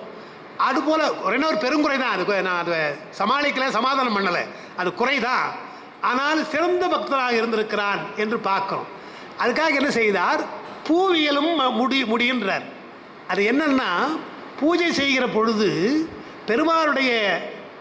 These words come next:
அஹ், ஆவாகனம் செய்து செய்கிற பொழுது என்ன பண்ணுவாங்க? பூவை எடுத்து நம்ம தலையில வச்சுக்குவாங்க முதல்ல. அந்த பூக்களை கொண்டு வந்து இங்க வைத்துக்கொண்டு பூஜை செய்வாங்க. அதுபோல நாள்தோறும் பூஜை செய்து முடியலை. பத்து, பத்து தலை அவனுக்கு இல்லையா? நமக்கால ஒரு தலை, பத்து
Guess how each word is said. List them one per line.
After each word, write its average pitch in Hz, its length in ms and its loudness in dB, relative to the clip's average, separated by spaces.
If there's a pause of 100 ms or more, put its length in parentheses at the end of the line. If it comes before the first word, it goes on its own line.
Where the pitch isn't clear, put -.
(260)
அஹ், 196 240 2
ஆவாகனம் 277 560 2
செய்து 196 300 2 (160)
செய்கிற 294 300 2
பொழுது 240 260 2
என்ன 262 100 0
பண்ணுவாங்க? 190 480 2 (540)
பூவை 330 340 4
எடுத்து 240 240 0 (180)
நம்ம 254 160 2
தலையில 277 280 2
வச்சுக்குவாங்க 214 420 0
முதல்ல. 180 200 0 (400)
அந்த 202 200 0
பூக்களை 254 300 0
கொண்டு 240 260 2
வந்து 240 160 2
இங்க 220 140 2
வைத்துக்கொண்டு 220 560 0
பூஜை 233 200 2
செய்வாங்க. 185 400 2 (760)
அதுபோல 285 380 2 (220)
நாள்தோறும் 302 760 2
பூஜை 285 320 0
செய்து 262 420 0 (560)
முடியலை. 294 360 2
பத்து, 240 260 -2 (160)
பத்து 233 180 -2
தலை 285 160 0
அவனுக்கு 240 240 2
இல்லையா? 254 220 0 (340)
நமக்கால 262 380 2
ஒரு 233 100 2
தலை, 214 160 2 (220)
பத்து 254 240 -2